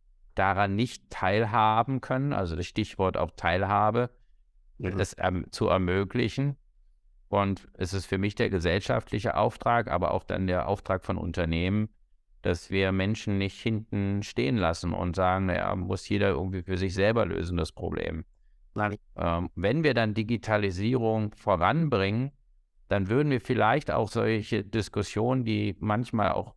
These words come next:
Speaker 1: angstgetrieben sind, über Datenschutz, über wie gehe ich mit persönlichen Daten um, ganz anders denken.
Speaker 2: Ja.
Speaker 1: Nicht? Also,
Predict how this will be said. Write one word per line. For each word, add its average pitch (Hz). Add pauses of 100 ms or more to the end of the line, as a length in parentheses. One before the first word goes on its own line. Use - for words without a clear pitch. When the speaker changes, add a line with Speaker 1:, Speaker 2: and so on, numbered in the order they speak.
Speaker 1:
angstgetrieben 110
sind, 104
über 95 (640)
Datenschutz, 101
über 90
wie 95
gehe 98
ich 90
mit 98
persönlichen 98
Daten 104
um, 101 (520)
ganz 101
anders 117
denken. 139 (380)
Speaker 2:
Ja. 104
Speaker 1:
Nicht? 117
Also, 92